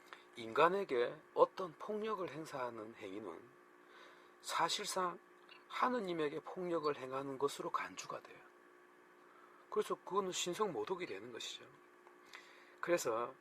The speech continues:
이런 관점으로 한번 사람들이 탁 이렇게 많은 사람들이 길거리에 지나가는 것을 바라보십시오. 천사들이 지나가는 것처럼 보이지 않습니까? 그리고 어떤 죽은 이들, 이들이,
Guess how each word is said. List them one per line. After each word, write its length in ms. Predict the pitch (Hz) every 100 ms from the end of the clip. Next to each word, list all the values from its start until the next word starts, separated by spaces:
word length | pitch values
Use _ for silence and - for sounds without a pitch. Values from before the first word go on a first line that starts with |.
| - -
이런 320 | 185 202 185
관점으로 640 | 180 180 170 151 113 107
한번 440 | - 113 101 113 127 -
사람들이 640 | - 131 147 160 143 127
탁 280 | - - - -
이렇게 320 | 147 - 123 117 - - -
많은 300 | - 123 156
사람들이 420 | - 139 143 127
길거리에 500 | 123 120 117 151 143
지나가는 560 | 127 117 123 131 110 104
것을 240 | 107 - - -
바라보십시오. 640 | - 117 107 101 - - - - - - - -
천사들이 580 | - 240 240 202 180 139
지나가는 520 | - 123 131 127 127
것처럼 320 | 117 113 110 101
보이지 280 | 95 101 -
않습니까? 420 | - 98 92 - - - - - - - - - - - - - -
그리고 340 | - 160 - 127
어떤 460 | - 151 151 170 - - - - -
죽은 380 | - 190 175 170
이들, 240 | 135 - -
이들이, 520 | 131 127 127 117 113